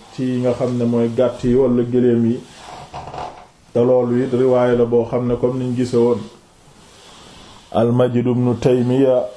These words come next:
radiyallahu ta'ala anhu wa ardaah wa rahimah. Al Majd ibn Taymiyya nag bokkul ak al imaam ibn Taymiyya mu siiw mi, al Harraani.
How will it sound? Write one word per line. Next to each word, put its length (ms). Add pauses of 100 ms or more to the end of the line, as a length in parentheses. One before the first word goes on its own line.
radiyallahu 880
ta'ala 540
anhu 380
wa 120
ardaah 440 (1120)
wa 160
rahimah. 520 (1300)
Al 160
Majd 260
ibn 320
Taymiyya 420
nag 220
bokkul 400
ak 160
al 160
imaam 320
ibn 80
Taymiyya 440
mu 120
siiw 300
mi, 100
al 160
Harraani. 880